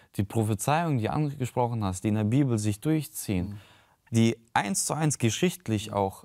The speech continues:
Speaker 1: nachverfolgbar sind, die können uns eine Hilfe sein, die uns bestätigt, Gott steht zu seinem Wort.
Speaker 2: Mhm.
Speaker 1: Jetzt gibt's auch Verheißungen, die unser persönliches Leben betreffen.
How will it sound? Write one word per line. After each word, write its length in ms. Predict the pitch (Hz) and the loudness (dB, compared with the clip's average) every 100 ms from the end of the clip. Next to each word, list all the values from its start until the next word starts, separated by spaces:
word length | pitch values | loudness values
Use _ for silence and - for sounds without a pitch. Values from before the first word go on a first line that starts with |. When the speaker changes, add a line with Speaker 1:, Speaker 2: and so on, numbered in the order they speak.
| _ - | _ -2
Speaker 1:
nachverfolgbar 1120 | 107 247 - - 156 110 104 101 - 87 85 | 0 0 -4 -12 -6 -4 -4 -8 -8 -8 -6
sind, 300 | 82 76 - _ _ _ _ - | -8 -12 -16 _ _ _ _ -10
die 80 | 98 | -4
können 240 | 127 156 | -2 -2
uns 100 | 165 | -2
eine 140 | 107 95 | 0 0
Hilfe 360 | 101 120 151 | 0 0 -2
sein, 260 | 131 151 214 _ _ _ _ _ _ _ _ _ _ _ - | -2 -2 -4 _ _ _ _ _ _ _ _ _ _ _ -6
die 240 | 113 110 | 2 2
uns 220 | 117 110 - | 2 0 -2
bestätigt, 680 | 98 - 147 143 147 143 - _ _ | -6 -2 -2 -2 -4 -8 -12 _ _
Gott 180 | - 110 | -4 -4
steht 280 | - 117 107 | -2 -4 -4
zu 100 | - | -4
seinem 260 | 92 76 - | -10 -10 -12
Wort. 200 | - - | -16 -10
Speaker 2:
Mhm. 240 | 107 101 - _ _ _ _ _ _ _ _ _ _ _ _ _ - | -8 -8 -12 _ _ _ _ _ _ _ _ _ _ _ _ _ -12
Speaker 1:
Jetzt 240 | 92 - | -10 -6
gibt's 200 | 110 104 | -4 -2
auch 120 | - 95 | -4 -4
Verheißungen, 460 | 95 95 92 95 | -2 -2 -2 -2
die 60 | 90 | 0
unser 200 | 90 87 | 0 -2
persönliches 520 | 92 92 92 90 90 | -2 0 0 0 -2
Leben 260 | 120 104 90 | -2 -2 -4
betreffen. 440 | - - - | -8 -18 -18